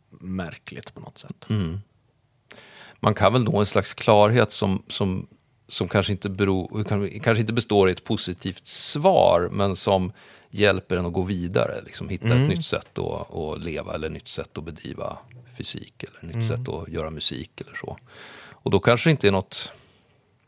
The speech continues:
Speaker 2: positivt svar, utan det är snarare att man, ö-, man, man, man behöver inte längre vara förvirrad, för man blev klar över att man kunde gå en annan väg eller någonting sånt där. Ett annat, annat sätt att gå vidare var, var
Speaker 1: Mm.
Speaker 2: möjligt.
Speaker 1: Mm.
Speaker 2: Ja.
Speaker 1: Jo, ofta kan ju en,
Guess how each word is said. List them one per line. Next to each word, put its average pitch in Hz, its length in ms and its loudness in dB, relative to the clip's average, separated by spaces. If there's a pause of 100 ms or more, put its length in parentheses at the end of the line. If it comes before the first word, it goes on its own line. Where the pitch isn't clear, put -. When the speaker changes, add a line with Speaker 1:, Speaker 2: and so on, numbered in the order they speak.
(1040)
Speaker 2:
positivt 107 560 0
svar, 131 320 6
utan 110 160 2
det 107 60 4
är - 20 4
snarare 107 280 6
att 107 60 2
man, 120 160 0
ö-, 117 260 4
man, 107 240 2
man, 107 260 0
man 110 160 2
behöver 110 260 6
inte 107 160 -2
längre 104 220 2
vara 98 80 0
förvirrad, 110 420 0
för - 80 -8
man 104 140 0
blev 98 120 -4
klar 127 420 4
över 87 180 0
att - 80 -6
man 87 120 -6
kunde 87 360 -2
gå 87 120 -8
en 87 120 -6
annan 85 280 -6
väg - 340 -10
eller - 140 -16
någonting - 280 -20
sånt - 160 -20
där. - 120 -10
Ett 92 60 -2
annat, 85 300 -4
annat 90 260 -8
sätt - 260 -8
att 82 60 -10
gå 82 60 -8
vidare 78 400 -8
var, 80 100 -14 (320)
var 85 220 -2
Speaker 1:
Mm. 82 120 -8
Speaker 2:
möjligt. - 800 -12
Speaker 1:
Mm. 98 260 -8 (440)
Speaker 2:
Ja. - 80 -16 (720)
Speaker 1:
Jo, 131 340 4
ofta 123 320 0
kan 117 200 0
ju 107 140 0
en, 98 240 -2